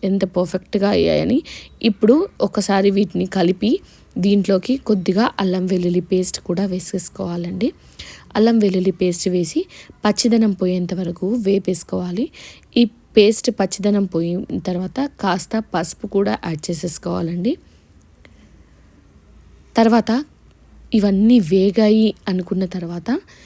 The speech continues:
దీంట్లోకి మనం ముందుగా ఉప్పు, పసుపు కలిపి డ్రై ఫ్రై చేసి పెట్టుకున్న రొయ్య ముక్కల్ని అయితే యాడ్ చేసేసుకోవాలండి.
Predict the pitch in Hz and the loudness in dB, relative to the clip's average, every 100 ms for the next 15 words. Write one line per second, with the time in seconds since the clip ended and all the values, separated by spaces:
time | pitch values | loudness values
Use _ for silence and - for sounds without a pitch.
0 | - _ 190 208 190 190 160 320 - - | -20 _ 2 2 2 0 0 -2 -4 -4
1 | 190 208 294 - 185 196 196 247 - - | -2 0 -2 -2 0 2 2 0 -4 -16
2 | - _ - _ _ _ _ _ _ _ | -20 _ -20 _ _ _ _ _ _ _
3 | _ - 202 - 294 294 - 202 - 226 | _ -2 -2 2 2 2 0 -2 0 0
4 | 202 202 190 208 339 - _ _ _ _ | 2 0 2 2 2 -2 _ _ _ _
5 | _ - 180 202 220 - 240 208 202 185 | _ -8 0 4 4 4 2 4 2 2
6 | - 180 - 180 190 202 151 180 196 220 | 0 -2 -2 -4 -2 -2 0 2 4 4
7 | 196 - 180 175 165 170 180 185 - 185 | 2 0 -2 -2 -4 -4 -4 -4 -2 -2
8 | 165 165 - 175 175 170 180 | 0 -2 -4 -6 -6 -6 -4